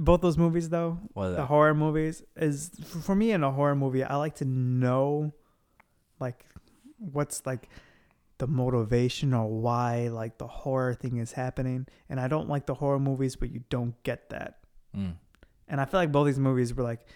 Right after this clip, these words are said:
Speaker 1: we're gonna kinda get why the horror is happening.
Speaker 2: Right.
Speaker 1: Which is why I feel like I'm gonna like it.
Speaker 2: That's fair. Okay. So if you, if you can only see one of these movies this year, what are you saying?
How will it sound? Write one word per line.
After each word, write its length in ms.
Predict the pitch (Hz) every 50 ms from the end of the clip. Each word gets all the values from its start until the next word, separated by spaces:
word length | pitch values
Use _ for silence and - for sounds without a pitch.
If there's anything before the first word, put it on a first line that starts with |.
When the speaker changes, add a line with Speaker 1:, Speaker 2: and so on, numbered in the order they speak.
| - _ _
Speaker 1:
we're 160 | - 170 190
gonna 160 | 190 190 175 156
kinda 240 | - 175 160 147 131
get 440 | 127 117 113 117 120 120 120 123 -
why 460 | 131 135 131 131 127 127 127 127 123
the 160 | 123 123 120 120
horror 300 | 127 123 123 - - 120
is 80 | -
happening. 520 | - 131 123 127 - 151 156 160 165 165 165 _ _
Speaker 2:
Right. 280 | - 101 90 82 80 80 - _ _ -
Speaker 1:
Which 220 | 135 131 120 123
is 180 | 123 120 117 120
why 240 | 127 117 117 113
I 40 | 113
feel 140 | - - 127
like 160 | 131 131 127 - - - _ _
I'm 100 | - 135
gonna 160 | - - -
like 220 | 127 123 135 - -
it. 160 | - - _ _ _ _ _ _ _ _ _ _ _ _ _ _ _ _ _ -
Speaker 2:
That's 120 | - -
fair. 280 | - - 92 90 98 104 - _ _ _ _ _ _ _ _ - _ _ _ _ _ _ _ _ _ _ _ _ -
Okay. 280 | - 120 120 123 113 123 120 - _ _ _ _ _ _
So 160 | - - 135
if 80 | 120 107
you, 260 | 117 123 120 120 - - _
if 200 | - 110 - -
you 60 | 104 101
can 80 | 110
only 220 | 113 123 139 143 135
see 240 | - - - 135 123
one 460 | 113 101 101 98 107 113 117 113 113
of 80 | 107 101
these 180 | 104 101 98
movies 340 | 92 95 95 92 90 87 82
this 200 | 85 85 82 - 90
year, 160 | 90 85 87
what 120 | 87 87
are 20 | 87
you 80 | 90
saying? 300 | - - 85 85 85 98